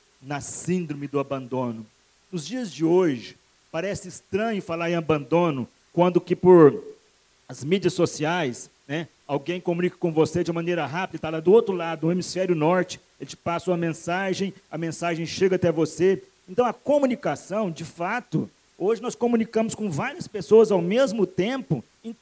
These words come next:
tantas partes do mundo. E isso é uma realidade tecnológica. Mas isso não evitou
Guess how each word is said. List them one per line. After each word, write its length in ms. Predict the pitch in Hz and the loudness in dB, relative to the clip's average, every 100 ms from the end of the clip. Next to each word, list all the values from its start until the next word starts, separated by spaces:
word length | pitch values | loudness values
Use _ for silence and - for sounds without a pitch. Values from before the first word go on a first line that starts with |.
| - | -4
tantas 400 | 202 262 277 - | -4 2 0 0
partes 380 | - 190 180 | -2 -2 -2
do 120 | 131 156 | 0 2
mundo. 400 | 165 156 113 107 _ _ _ _ _ - | 4 2 0 -10 _ _ _ _ _ -12
E 260 | 120 135 | -6 -2
isso 380 | 240 - - - _ _ | 0 -2 -6 -12 _ _
é 60 | 110 | -12
uma 140 | 113 | -10
realidade 720 | 107 123 185 196 165 113 - - _ _ _ | -8 -4 -2 0 -2 -4 -10 -18 _ _ _
tecnológica. 840 | 135 135 147 185 208 160 110 - - _ _ _ _ | -2 -2 0 2 4 4 2 -8 -20 _ _ _ _
Mas 340 | 120 175 170 | -6 -4 0
isso 240 | 240 - 220 | -2 0 0
não 340 | 233 262 240 - | 2 2 0 -4
evitou 1000 | 240 262 185 247 _ - 294 294 226 147 | 0 2 2 -2 _ 0 4 4 4 0